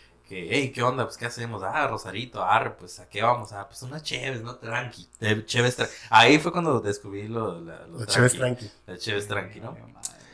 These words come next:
Speaker 3: güey.
Speaker 1: Nos llegamos a un lugar, güey, y acá, tipo, bien turístico, acá de, "Juan Cheves, Simón, sesenta pesos". Y nosotros, "No mames, pues, somos de los que, like, nos gusta la cheve de quince pesos", ¿no?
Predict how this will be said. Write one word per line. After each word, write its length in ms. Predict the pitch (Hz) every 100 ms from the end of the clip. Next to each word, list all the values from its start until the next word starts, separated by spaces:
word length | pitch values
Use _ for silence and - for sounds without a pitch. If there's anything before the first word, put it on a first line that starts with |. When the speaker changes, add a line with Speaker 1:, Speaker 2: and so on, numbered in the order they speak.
| - - - -
Speaker 3:
güey. 100 | -
Speaker 1:
Nos 560 | 113 117 117 - - 120
llegamos 360 | 120 135 165 170
a 40 |
un 220 | 165 170
lugar, 380 | 175 175 175 180
güey, 220 | 180 175 151
y 60 |
acá, 340 | 107 104 107 -
tipo, 640 | 113 123 120 95 85 - _
bien 240 | 107 110 110
turístico, 600 | 135 123 - 113 104 95
acá 200 | 92 95
de, 100 | 87
"Juan 280 | 92 123 156
Cheves, 440 | - 147 170 151
Simón, 580 | 117 104 135 131 101 98
sesenta 500 | - 110 101 123 156
pesos". 360 | - 113 104 101
Y 20 |
nosotros, 340 | 98 92 92 92
"No 160 | 92
mames, 340 | 95 92 92 -
pues, 140 | 98
somos 240 | 92 95
de 60 | 101
los 160 | 95 82
que, 280 | - 78 - - - - _ _ _ _ _ _ -
like, 420 | 98 87 82 - 92
nos 160 | 92
gusta 180 | 90 107
la 80 | 98
cheve 200 | - 98
de 80 | 95
quince 240 | 101 95
pesos", 420 | - 95 92 92
¿no? 80 | 101